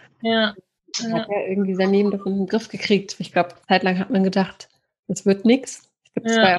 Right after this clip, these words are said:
Speaker 2: auch im Eight Mile-Film ganz schön, ähm, dargestellt.
Speaker 1: Mhm.
Speaker 2: Auch ein sehr, sehr guter Film.
Speaker 1: Mhm.
Speaker 2: Wenn du sagst, ähm, der Weg ist das Ziel, ist ja auch ein sehr buddhistischer Ansatz, äh, tatsächlich. Gibt's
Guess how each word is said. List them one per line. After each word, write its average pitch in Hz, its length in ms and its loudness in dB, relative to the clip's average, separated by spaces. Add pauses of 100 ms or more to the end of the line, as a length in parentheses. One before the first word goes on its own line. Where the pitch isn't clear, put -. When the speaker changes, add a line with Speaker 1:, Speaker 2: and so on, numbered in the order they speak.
Speaker 2:
auch - 80 -20
im - 140 -20
Eight 175 220 -4
Mile-Film 220 720 4
ganz 208 280 2
schön, 226 380 4
ähm, 208 380 2
dargestellt. 208 640 0 (360)
Speaker 1:
Mhm. 214 340 -4 (140)
Speaker 2:
Auch 185 120 -6
ein 196 120 2
sehr, 190 200 4
sehr 196 100 4
guter 196 280 0
Film. 190 420 -2 (640)
Speaker 1:
Mhm. 233 180 0
Speaker 2:
Wenn 208 120 6
du - 80 2 (200)
sagst, - 240 -12
ähm, 202 320 4 (840)
der 226 160 8
Weg 247 220 6
ist - 180 -2
das 208 280 2 (140)
Ziel, 302 480 6 (840)
ist - 140 -6
ja 196 120 6
auch 190 40 0
ein 196 80 2
sehr 202 100 6
buddhistischer 196 560 0
Ansatz, 233 580 2 (120)
äh, 247 60 -6
tatsächlich. 208 760 0
Gibt's - 360 -2